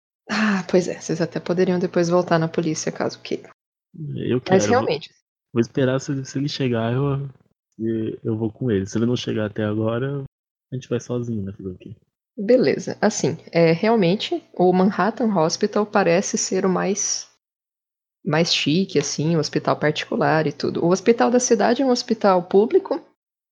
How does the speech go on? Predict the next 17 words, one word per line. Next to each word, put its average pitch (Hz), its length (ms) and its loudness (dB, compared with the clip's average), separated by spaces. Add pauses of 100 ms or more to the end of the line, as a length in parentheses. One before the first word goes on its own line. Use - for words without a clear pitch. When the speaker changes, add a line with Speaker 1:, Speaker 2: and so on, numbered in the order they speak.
(260)
Speaker 1:
e 214 120 6
o 214 60 10
Hospital 226 400 6
da 214 80 2
Cruz 208 240 2
Vermelha, 220 720 4
ele 220 400 6
é 220 120 4
um 226 160 2
hospital 220 480 2
um 214 100 2
pouco 202 240 2
menor, 190 380 2
né, 151 120 -2
do 139 100 -4
que 151 140 -4
o, 139 160 -2